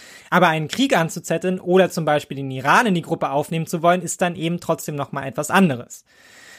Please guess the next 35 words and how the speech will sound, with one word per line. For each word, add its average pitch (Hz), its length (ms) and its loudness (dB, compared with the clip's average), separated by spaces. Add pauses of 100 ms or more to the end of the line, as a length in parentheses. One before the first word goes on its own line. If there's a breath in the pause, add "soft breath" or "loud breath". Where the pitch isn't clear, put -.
Denn 160 120 2
daraus 185 280 6
ergibt 185 240 2
sich 185 160 -2
eben 165 120 -2
zwangsläufig 175 800 2
eine 147 200 -4
wachsende 165 420 2
Rivalität 151 640 -2
zwischen 156 300 -6
den 143 160 -2
brics 147 340 -2
und 143 140 -6
den 143 140 -4
G 156 80 0
sieben, 202 440 4
die 180 120 2
sich 156 160 -4
seit 147 260 2
dem 165 100 -2
russischen 151 360 -4
Angriffskrieg 143 580 -4
gegen 139 220 -2
die 139 80 0
Ukraine 185 640 2
und 139 200 -4
den 139 140 -2
damit 139 280 0
verbundenen 135 420 -2
geopolitischen 165 600 0
Spannungen 143 420 -2
eben 147 260 -2
zunehmend 147 560 -4
weiter 131 240 -2
verschärft. 151 540 0